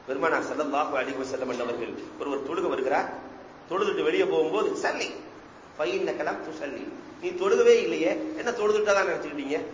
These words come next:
வெளியே போறீங்க. அவர் மீண்டும் வந்து தொழுகிறார், "சல்லி ஃபைன்னக லம் துஸல்லி", புரியல, மீண்டும் வருகிறார், "சல்லி ஃபைன்னக லம் துஸல்லி". நாலாவது தடவை அவரே கேட்டார், "நாயகமே, நான் தொழுதுட்டு தானே இருக்கிறேன், தொழுகல, தொழுகல, தொழுகலங்கிறீங்களே, ஒண்ணுமே புரியலையே."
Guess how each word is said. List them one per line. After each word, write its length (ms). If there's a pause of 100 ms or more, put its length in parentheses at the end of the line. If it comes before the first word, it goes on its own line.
வெளியே 200
போறீங்க. 340 (260)
அவர் 160
மீண்டும் 360
வந்து 200
தொழுகிறார், 420 (200)
"சல்லி 300 (160)
ஃபைன்னக 480
லம் 180
துஸல்லி", 360 (200)
புரியல, 400 (220)
மீண்டும் 260
வருகிறார், 380 (160)
"சல்லி 260 (120)
ஃபைன்னக 460
லம் 200
துஸல்லி". 360 (260)
நாலாவது 380
தடவை 180
அவரே 220
கேட்டார், 300
"நாயகமே, 320
நான் 180
தொழுதுட்டு 340
தானே 140
இருக்கிறேன், 360 (140)
தொழுகல, 400
தொழுகல, 360
தொழுகலங்கிறீங்களே, 720 (200)
ஒண்ணுமே 320
புரியலையே." 540